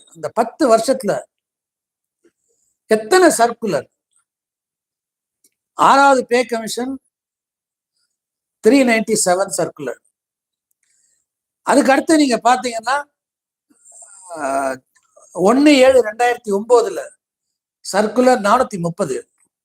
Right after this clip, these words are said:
அதுக்கு அடுத்து நீங்க பாத்தீங்கன்னா, இருபத்தி மூணு ஒன்பது ரெண்டாயிரத்தி பன்னெண்டு சர்க்குலர் ஐநூத்தி ஒண்ணு. அதுக்கப்புறம் பாத்தீங்கன்னா, ஆஹ், ரெண்டாயிரத்தி பதினாலுல இருந்து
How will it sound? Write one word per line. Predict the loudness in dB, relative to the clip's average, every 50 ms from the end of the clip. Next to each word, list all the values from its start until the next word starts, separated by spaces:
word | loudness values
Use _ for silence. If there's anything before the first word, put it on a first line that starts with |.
| _ _ _ _ _ _ _ _ _ _ _ _ _ _ _ _ _ _ -2
அதுக்கு | 2 2 2 2 2
அடுத்து | 0 0 0 0 0 0
நீங்க | 0 -2 0
பாத்தீங்கன்னா, | 2 2 0 0 -2 -4 -4 -4 -4 -4
இருபத்தி | -4 -2 -2 -2 -4 -6 -8 -8
மூணு | -4 -4 -2 -2 -2 -2
ஒன்பது | -2 -2 -2 2 2 4 4 2
ரெண்டாயிரத்தி | 0 0 0 2 0 0 -2 -4 -12 -8
பன்னெண்டு | -6 -6 -4 -4 -6 -6 -6 -8 -12 -12 _ _ _ _ _ _ _ _ _ _ _ -12
சர்க்குலர் | -2 0 0 0 0 0 0 2 4 4 4
ஐநூத்தி | 2 0 -2 -4 -8 -8 -8 -6 -6
ஒண்ணு. | -6 -6 -6 -8 -10 -12 -16 _ _ _ _ _ _ _ _ _ _ _ _ _ _ _ _ _ _ _ _ _ _ -4
அதுக்கப்புறம் | 0 0 2 2 2 2 4 2 4 4
பாத்தீங்கன்னா, | 2 0 0 -2 -6 -6 -6 -4 -4 -4 -4 -4 -10 _ _ _ _ _ _ _ _ -18 -10 -8 -8 -8 -8 -10 -14 -16 _ _ _ _ _ _ _ _ _ -2
ஆஹ், | 0 2 2 2 2 2 2 0 0 0 -2 -2
ரெண்டாயிரத்தி | -2 -2 -2 0 2 2 2 2 0 -6 -4
பதினாலுல | -2 0 0 0 2 2 4 4 4 2 2 0 -2
இருந்து | -4 -4 -4 -6 -8